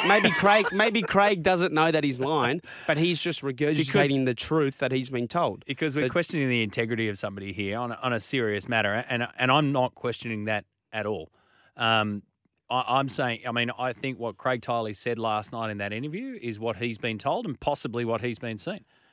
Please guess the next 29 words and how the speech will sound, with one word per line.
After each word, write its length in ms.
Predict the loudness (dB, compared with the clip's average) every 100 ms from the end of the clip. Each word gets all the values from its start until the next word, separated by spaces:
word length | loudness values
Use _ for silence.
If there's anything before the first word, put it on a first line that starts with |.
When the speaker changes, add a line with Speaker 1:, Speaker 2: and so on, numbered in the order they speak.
| _
Speaker 2:
There, 180 | -4 -2
there's, 260 | -2 -6 -4
I 80 | -4
don't 220 | -2 -4 -4
have 200 | -2 -2
any 140 | -2
problem 460 | -2 -2 -2 -6 -10 _ -8
with 200 | -6 0
that. 220 | 0 -2 _ _ _ _ _ _ _ -10 -4
Don't, 200 | -2 0
no 180 | 0
problem 280 | 2 -2 -2
with 120 | -2
that 220 | -2 -2 -2
whatsoever. 480 | -4 -2 0 0 -2 -12 -20 _ _
Um, 320 | 2 2 2 -4 _ _ -6
I 60 | 0
think 180 | 0
a 20 | 2
lot 140 | 0
of 80 | 0
people 300 | -2 -4 -4
just 280 | -6 -6 -4
go, 200 | -2 0
"Well, 180 | -2
hang 180 | -2 -2
on 80 | -4
a 60 | -4
second, 460 | -6 -6 -8 -8